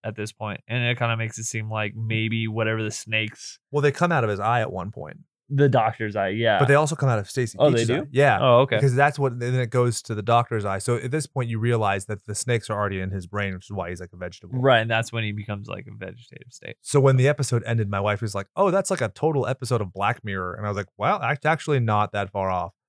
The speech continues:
Speaker 2: Like
Speaker 1: Yeah.
Speaker 2: attacking a societal norm, like, "Oh, we're upvoting, we're downvoting." And it's like,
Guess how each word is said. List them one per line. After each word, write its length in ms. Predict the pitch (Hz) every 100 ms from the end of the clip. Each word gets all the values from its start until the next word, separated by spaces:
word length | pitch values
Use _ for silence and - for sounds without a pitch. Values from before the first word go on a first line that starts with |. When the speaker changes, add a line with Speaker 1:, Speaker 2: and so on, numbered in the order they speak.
| _ -
Speaker 2:
Like 80 | 107
Speaker 1:
Yeah. 40 |
Speaker 2:
attacking 420 | 110 139 131 127
a 60 | 117
societal 560 | - - 117 120 113
norm, 320 | 107 107 107 104
like, 280 | 101 104 -
"Oh, 260 | 156 160 135
we're 180 | 139 147
upvoting, 540 | 156 - 170 160 165
we're 160 | 175 170
downvoting." 640 | 185 170 151 143 123 110
And 100 | 104 110
it's 120 | -
like, 160 | 107